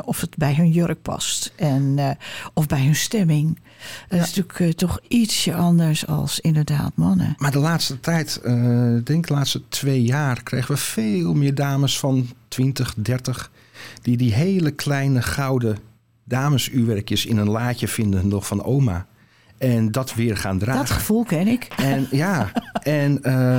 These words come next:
Speaker 2: het is zo elegant en mooi. En ze dragen toch een herinnering van iemand, eh, bij zich. Eh, ja, dat is iets prachtigs waar we ons, eh, heel graag, eh, hard voor maken en, eh, ons best voor gaan doen.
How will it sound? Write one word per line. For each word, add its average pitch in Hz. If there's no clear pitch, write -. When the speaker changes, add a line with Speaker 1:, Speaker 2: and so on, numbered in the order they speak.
Speaker 2:
het 147
is -
zo 214
elegant 147
en 123
mooi. 131
En 127
ze 139
dragen 131
toch 139
een 110
herinnering 107
van 101
iemand, 107
eh, 92
bij 123
zich. -
Eh, 95
ja, 90
dat -
is 90
iets -
prachtigs -
waar 98
we 101
ons, 101
eh, 107
heel 117
graag, 113
eh, 120
hard 139
voor 123
maken 123
en, 123
eh, 127
ons 123
best 156
voor 147
gaan 104
doen. 85